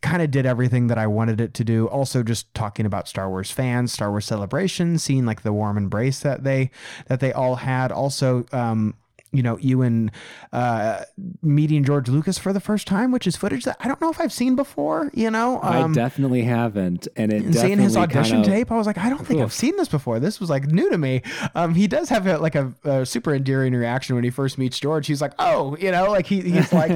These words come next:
Speaker 2: <laughs>
Speaker 1: "Wow," like, there he is, you know, which is kind of, like, how any of us w-, would be when we met, uh, would meet George Lucas. They also, uh, talked to, uh, uh,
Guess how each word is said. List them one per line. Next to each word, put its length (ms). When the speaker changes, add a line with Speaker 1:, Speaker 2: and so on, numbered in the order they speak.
Speaker 2:
<laughs> 80
Speaker 1:
"Wow," 520
like, 180
there 200
he 100
is, 320
you 100
know, 220
which 260
is 140
kind 180
of, 80
like, 140
how 160
any 180
of 100
us 260
w-, 260
would 180
be 160
when 160
we 80
met, 300
uh, 80
would 120
meet 180
George 260
Lucas. 420
They 80
also, 360
uh, 160
talked 300
to, 300
uh, 20
uh, 420